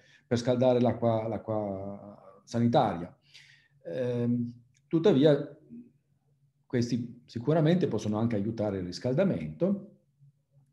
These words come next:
e, e c'è quindi grande, eh, spazio di miglioramento sotto questo aspetto, come c'è uno spazio molto grande di miglioramento sull'efficienza degli edifici, eh, quindi coibentazione,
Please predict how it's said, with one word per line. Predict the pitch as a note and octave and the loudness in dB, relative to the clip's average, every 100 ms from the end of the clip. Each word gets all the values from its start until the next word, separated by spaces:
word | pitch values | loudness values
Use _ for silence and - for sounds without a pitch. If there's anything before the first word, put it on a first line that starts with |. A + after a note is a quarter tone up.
| - _ _ _ _ _ - | -20 _ _ _ _ _ -4
e, | D#3 C3 B2+ - | 0 2 2 0
e | |
c'è | D#3 E3+ | 0 0
quindi | E3 E3 | 2 2
grande, | B2 C3 C3 B2+ B2 A#2+ - - | 4 4 4 2 2 -2 -8 -16
eh, | A2 G#2+ | -18 -18
spazio | - C3 A#2+ | -6 -4 -2
di | G#2+ | -4
miglioramento | G#2+ G#2+ A#2+ D3+ D3 G#2+ G2 E3+ G#3+ D3+ - - | -4 -2 0 0 -2 -2 -2 0 0 -2 -10 -20
sotto | _ F#2+ - | _ -20 -16
questo | F#2+ F2+ D3+ | -14 -8 -8
aspetto, | D3+ G2 D#2+ - F#3 - - _ _ _ _ _ _ | -6 -8 -10 -8 -8 -8 -16 _ _ _ _ _ _
come | G3 E3+ C3+ - - | 2 4 2 0 -4
c'è | D#3 C#3+ | 0 0
uno | A#2+ A2 G2 | 0 -2 -6
spazio | - D3 A#2+ - G2 G2 | 0 0 0 -4 -4 -4
molto | G#2+ A2+ A#2 | -6 -4 -2
grande | D3+ B2+ | 0 2
di | A#2+ | 2
miglioramento | D3 F3 B3 D3 C3 | 2 2 2 0 0
sull'efficienza | D3 - D3 - F#2+ G#2+ G2 | -2 0 0 0 -2 -2 -2
degli | G#2+ G2+ | -2 -2
edifici, | F#2 F#2+ - D#2+ - G2+ G#2 - _ - - _ | -4 -6 -12 -16 -8 -8 -8 -18 _ -20 -20 _
eh, | _ G2+ F2+ F2+ E2+ F2 | _ -10 -8 -8 -10 -12
quindi | - F2+ F2 E2+ D#2+ - - | -8 -8 -8 -12 -16 -18 -20
coibentazione, | - E2 E2 C#3+ C#3+ C#3+ D3+ D3 C#3 B2 A2+ G#2+ - | -14 -12 -8 -8 -4 0 4 4 2 2 0 -4 -12